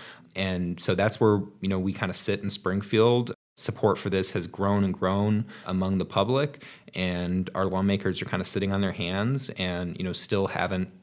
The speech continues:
even had a debate about serious solutions. So we need overwhelming public pressure. We need people to call their lawmakers and write them emails, uh, you know, to, to let them know that they care about pension reform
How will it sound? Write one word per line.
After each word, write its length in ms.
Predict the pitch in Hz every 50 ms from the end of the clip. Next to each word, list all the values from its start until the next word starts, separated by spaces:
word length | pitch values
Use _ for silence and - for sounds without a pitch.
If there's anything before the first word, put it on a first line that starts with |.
| _ - -
even 180 | 104 98 95
had 160 | 90 113 101
a 40 | 95
debate 720 | 90 87 90 80 - 87 98 110 98 - - - - - - -
about 380 | - - 87 78 90 87 82 -
serious 400 | - - 95 82 80 78 73 -
solutions. 680 | - - 82 87 82 76 - - - - - - - - - - - - -
So 140 | - - -
we 140 | 98 98 98
need 520 | 98 101 107 110 113 110 107 98 - - - - - - - - _ -
overwhelming 1040 | 101 107 104 113 110 104 95 95 95 98 98 98 101 98 98 98 98 95 98 107 104 - - -
public 340 | - 110 101 104 95 -
pressure. 480 | - - 98 104 - - - 92 87 85
We 140 | 87 90 92
need 180 | 95 95 87
people 320 | - - 98 98 104 98 90
to 100 | - 98
call 280 | - - 101 90 95
their 120 | 95 98 95
lawmakers 840 | 92 95 95 98 98 95 95 - - 90 90 90 90 90 90 - - - - - - -
and 460 | - 90 87 87 87 85 87 85 80
write 220 | 95 98 98 101 98
them 260 | 98 92 95 95 92
emails, 720 | - 101 101 98 95 95 90 90 87 90 87 - - - - -
uh, 320 | - 92 87 90 90 85 - -
you 80 | 87 90
know, 200 | 90 87 85 82
to, 180 | - - 110
to 160 | - - -
let 180 | 92 98 95 -
them 140 | - 95 95
know 100 | 95 95
that 140 | 95 92 -
they 100 | 90 87
care 220 | - - 98 98
about 240 | 98 92 87 85 -
pension 340 | - 123 143 143 - 120 104
reform 540 | 98 92 - - 95 92 92 92 95 92